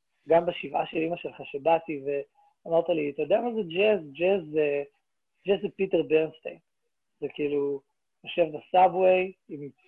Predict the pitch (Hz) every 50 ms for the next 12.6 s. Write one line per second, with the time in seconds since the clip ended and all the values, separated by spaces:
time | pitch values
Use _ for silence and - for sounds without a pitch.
0 | _ - - 185 170 170 - - 151 - - - 170 175 175 175 170 175 - -
1 | 156 151 - _ - 175 165 165 165 - 175 175 170 170 170 175 170 170 170 160
2 | 151 139 143 143 - - 165 170 170 170 165 156 151 147 139 156 160 156 156 -
3 | - 170 165 160 151 147 143 135 131 160 165 170 165 _ _ _ _ _ _ _
4 | _ _ - 160 131 - 247 247 247 - 127 131 151 160 160 143 131 120 117 -
5 | - 143 131 131 131 127 123 139 165 175 170 156 160 165 160 165 165 165 165 165
6 | 160 156 160 _ _ _ _ _ _ _ _ _ _ _ _ - 143 127 139 139
7 | 143 156 165 170 170 160 160 - _ _ _ _ _ _ _ _ _ _ _ _
8 | _ - - 151 139 156 151 143 139 - 175 156 147 - - - _ _ _ _
9 | _ _ - 185 - - - - - 175 175 170 170 165 165 160 160 151 151 151
10 | 156 156 165 165 165 160 151 147 156 147 143 135 - _ _ _ _ _ _ _
11 | - 165 160 160 156 156 151 147 139 143 143 139 143 156 151 147 143 135 123 156
12 | 190 226 220 190 202 202 196 196 202 202 202